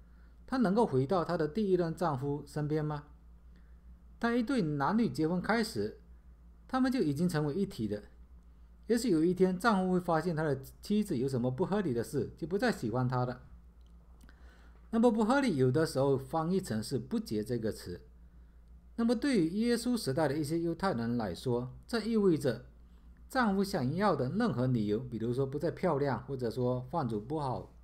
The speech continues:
又或者其他一些事情，这样的解释显然违背了《创世纪》第二章当中上帝关于婚姻的律法的精神，因为所有的女人都会在婚姻的某一个时刻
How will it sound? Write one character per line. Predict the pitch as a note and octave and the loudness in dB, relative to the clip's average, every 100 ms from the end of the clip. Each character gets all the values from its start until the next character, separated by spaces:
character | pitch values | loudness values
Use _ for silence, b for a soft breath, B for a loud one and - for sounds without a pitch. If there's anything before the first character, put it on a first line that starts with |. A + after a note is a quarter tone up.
| - - - | -20 -16 -2
又 | E3 | 0
或 | D#3 | 2
者 | A#2+ | 0
其 | - C3 | -2 -2
他 | C#3+ | -2
一 | C#3+ | 0
些 | C#3+ | -2
事 | B2+ E3 | -2 -6
情， | - F2 F2 - - b b b b b b | -6 -10 -10 -18 -20 b b b b b b
这 | - C4+ | -2 2
样 | B3 | 4
的 | D#3 | 2
解 | C#3 A#2 | 2 0
释 | C#3 D3 | 0 -4
显 | - B2 | 0 2
然 | D3 F3+ | 2 2
违 | B2+ | 0
背 | D#3+ F3 | 2 4
了 | B2 | 2
《创 | B2+ G#3 | 0 -4
世 | F3+ F3+ | -2 -6
纪》 | D#3+ D#3+ | -2 -2
第 | E3+ A3 | -2 0
二 | F#3 | 2
章 | F3 D3+ | 0 0
当 | D3 | -2
中 | C#3+ C#3+ | -2 -4
上 | - F3+ | -2 -2
帝 | D#3 | -2
关 | D3+ D3+ | -2 -2
于 | A#2 | -2
婚 | - F3 | -4 -2
姻 | F3+ F#3 | -2 -2
的 | F3 C3+ - b b b b b b - | -4 -8 -14 b b b b b b -4
律 | F#3+ | -2
法 | A2+ A2 | 0 -2
的 | |
精 | A2 C3+ C3 | 0 -2 -2
神， | B2 E2+ - - - - - b b b - | -2 -4 -8 -20 -20 -20 -20 b b b -2
因 | C4+ | 2
为 | B3 | 4
所 | G3 | 4
有 | B3+ F3+ | 4 4
的 | E3+ | 4
女 | C#3+ | 2
人 | A#2+ B2 | 2 0
都 | C3 D#3 | -2 2
会 | F3+ | 2
在 | D#3+ D3 G2 - - - - | 2 0 0 -6 -20 -20 -8
婚 | E3+ | -2
姻 | F#3 | 0
的 | F#3 | 0
某 | D3 G#2+ B2+ | 0 0 0
一 | |
个 | F3+ | 0
时 | B2+ - - A2 | 0 -4 -8 -4
刻 | D3+ A#2+ | -2 -2